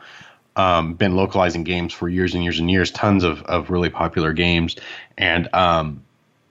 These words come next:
really good interview. As somebody who, me personally, was like,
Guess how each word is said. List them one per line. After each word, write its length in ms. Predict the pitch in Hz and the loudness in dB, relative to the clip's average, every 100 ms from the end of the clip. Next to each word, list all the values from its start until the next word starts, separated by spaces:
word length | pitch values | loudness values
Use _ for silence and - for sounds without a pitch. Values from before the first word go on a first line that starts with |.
| _ | _
really 280 | 110 147 214 | 4 6 6
good 260 | 131 117 113 | 4 2 4
interview. 460 | 107 123 85 78 | 4 2 2 -4
As 100 | 82 | -6
somebody 340 | - 131 135 113 | -2 2 4 2
who, 320 | 113 104 87 - _ _ _ _ _ _ | 2 0 -2 -12 _ _ _ _ _ _
me 260 | 113 123 127 | 2 4 4
personally, 440 | 131 151 135 107 | 2 0 2 0
was 180 | 95 90 | 0 -2
like, 380 | 95 90 80 | -2 -2 -4